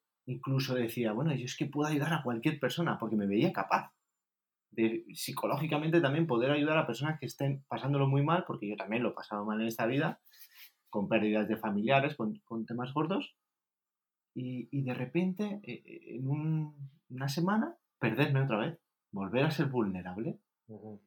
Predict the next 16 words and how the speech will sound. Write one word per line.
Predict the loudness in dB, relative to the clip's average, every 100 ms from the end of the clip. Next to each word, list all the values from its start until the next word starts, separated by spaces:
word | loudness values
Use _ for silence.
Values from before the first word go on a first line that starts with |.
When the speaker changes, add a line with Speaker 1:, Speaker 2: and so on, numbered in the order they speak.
| _ _ _ -16
Speaker 1:
volver | -4 -2 2 4 6
al | 6 6
Mark | 4 2 2
de | 0 4 4
hace | 4 2 4 4 2
quince | -2 -4 -4
años, | -2 -4 -4 -8 _ _ _ _ _ _
y | -10 -10
es |
súper | -6 0 0
curioso. | 0 -4 -4 -10 -18 _ _ _ _ _ _ _ _ _ _ _ -2
Mm, | 4 6 8
vamos | 8 8 8
a |
cambiar | 8 10 10
de, | 10 8 6 2